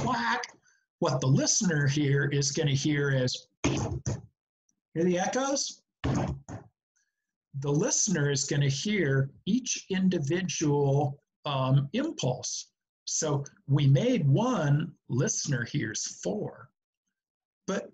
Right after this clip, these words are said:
all we're really doing is delaying and attenuating the impulse. So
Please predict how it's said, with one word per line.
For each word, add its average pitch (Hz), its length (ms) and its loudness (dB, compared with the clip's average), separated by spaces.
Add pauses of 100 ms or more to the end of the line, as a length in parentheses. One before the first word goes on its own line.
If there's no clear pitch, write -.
all 302 260 0
we're 165 200 2
really 208 360 2
doing 165 540 2
is 127 220 2
delaying 131 1200 2 (600)
and 151 180 0
attenuating 143 1400 2 (100)
the 233 140 2
impulse. - 840 -4 (1160)
So 220 440 -2